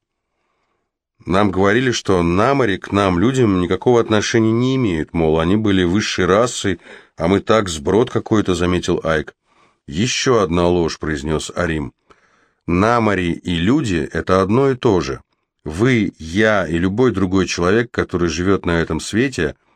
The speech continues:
мы все Намари". Айк встрепенулся и спросил: "А как же история о том, что аалы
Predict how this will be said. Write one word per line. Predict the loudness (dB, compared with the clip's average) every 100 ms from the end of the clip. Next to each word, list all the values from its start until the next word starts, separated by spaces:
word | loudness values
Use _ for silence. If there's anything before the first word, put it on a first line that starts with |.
| _ -2
мы | 2 2
все | 0 -2 0 0
Намари". | 2 2 0 -4 -8 -16 _ _ _ _ _
Айк | 0 0 -2
встрепенулся | -8 -4 0 2 2 0
и | -4
спросил: | -2 -2 -2 -4 -6 -6 _ _ _ _ _ _ -8
"А | -6 -6
как | -2 0 0
же | 0
история | 0 2 2 2
о | 2
том, | 2 0 0
что | -2 -2 0
аалы | 2 2 2 0 -2